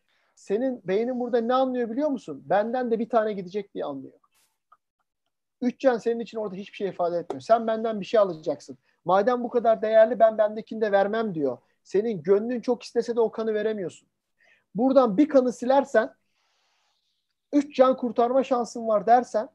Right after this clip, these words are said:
ki ne yapıyorlar? İspanyollar yapıyor, Almanlar yapıyor, bütün Orta Avrupa yapıyor. Şu an kızla yapmıyorum.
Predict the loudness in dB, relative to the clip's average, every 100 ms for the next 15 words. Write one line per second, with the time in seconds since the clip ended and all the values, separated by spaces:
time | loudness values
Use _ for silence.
0 | _ _ _ _ -8 -2 0 0 0 0
1 | 0 -2 -6 _ -14 -6 0 2 0 0
2 | 2 2 0 -2 -4 -6 0 2 2 0
3 | -2 -2 -4 -6 -8 -8 -8 -2 -2 0
4 | 0 0 -2 -6 -6 -10 -4 -2 -2 -6
5 | -4 -2 -2 -6 -10 -8 -10